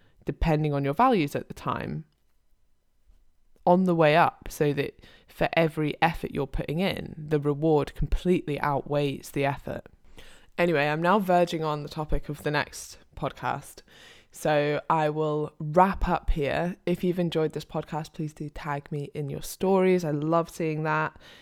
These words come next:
Please do rate the podcast, review the podcast, like the podcast, share the podcast, you know, all, all the good stuff. And I also think this podcast is just quite an interesting discussion point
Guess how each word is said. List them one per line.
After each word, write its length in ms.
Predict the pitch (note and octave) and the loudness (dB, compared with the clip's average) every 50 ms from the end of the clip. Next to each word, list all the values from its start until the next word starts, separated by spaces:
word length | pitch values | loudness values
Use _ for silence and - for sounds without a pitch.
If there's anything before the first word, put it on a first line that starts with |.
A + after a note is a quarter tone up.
| - _ - | -20 _ -6
Please 240 | - - F3 F3 E3+ | 0 2 2 2 2
do 200 | - E3+ D#3+ D#3 | 2 2 2 2
rate 280 | D3 D#3 D#3+ D3+ - - | 4 4 4 2 2 0
the 60 | D#3+ | -2
podcast, 560 | - E3 D3+ D3+ - E3+ D3+ D3+ D#3 - - | -2 0 0 -2 -2 -2 -4 -2 -4 -4 -6
review 280 | D3+ D3 - D3+ D3+ D3 | -6 -2 0 0 0 2
the 60 | D3 | 2
podcast, 880 | - - D3+ C#3+ - - D#3 C#3+ C#3+ C#3 D3 D3 - - - - - - _ _ _ _ _ _ _ _ - | 2 2 2 0 -2 -2 -2 0 0 0 -2 -4 -10 -16 -20 -20 -20 -20 _ _ _ _ _ _ _ _ -6
like 240 | D3 C#3+ C#3 - - | -4 -4 -4 -6 -8
the 80 | D#3 | -10
podcast, 460 | D#3 - D#3 C#3+ - - D#3 C#3+ D3 D3+ | -6 -4 -4 -4 -4 -4 -4 -2 -2 -4
share 280 | - - D3 C#3+ C#3+ | -4 -4 -4 -2 -2
the 60 | D3+ | -4
podcast, 720 | D3+ - - C#3+ - - - C#3+ D3 D3 D3 - - - - - _ _ | -4 -4 -4 -6 -6 -4 -4 -4 -2 -2 -4 -6 -10 -16 -18 -20 _ _
you 120 | - D3+ C#3+ | -6 -4 -2
know, 260 | C3 B2 B2 C#3 D3 - | -2 -2 -2 -4 -6 -4
all, 260 | - D#3 D3+ D3+ D3 - | -2 0 0 0 0 0
all 220 | - D3+ E3 E3 | 4 4 4 4
the 80 | D#3 D3+ | 4 2
good 180 | - C#3+ D3 | 0 -2 -2
stuff. 400 | - - - C3 C3 C#3 - - - - - - - - - - - _ _ - | -2 -2 -2 0 0 -2 -4 -10 -20 -20 -20 -20 -20 -20 -20 -20 -20 _ _ 6
And 100 | F3+ F3+ F#3+ | 6 8 10
I 60 | G3 | 10
also 300 | G#3+ B3+ C4+ - C4+ B3 | 8 8 6 6 4 2
think 280 | A#3 B3 G#3+ - - - | 2 2 0 0 2 2
this 460 | F3 E3 D#3+ - - - - - - - _ _ _ _ _ _ _ - | 2 2 2 0 -6 -12 -12 -14 -16 -20 _ _ _ _ _ _ _ 0
podcast 520 | - F#3 E3 - - D3 C#3 D3 - - | 2 2 2 2 2 0 0 0 -2 -6
is 80 | D3 - | -6 -6
just 200 | - D3 - - | -6 -6 -6 -4
quite 240 | - D#3 C#3 - | -2 -2 0 0
an 100 | - C#3 | -2 -4
interesting 480 | - C#3+ C#3 C#3 - C#3+ - - C#3 C#3 | -6 -6 -6 -6 -6 -8 -6 -6 -8 -6
discussion 480 | - C#3+ - - C#3 C#3 - - C#3 C#3 | -6 -8 -8 -6 -6 -6 -6 -6 -8 -4
point 380 | - D#3 D#3 D#3 D#3+ D3+ - | -2 -2 0 0 -2 -4 -6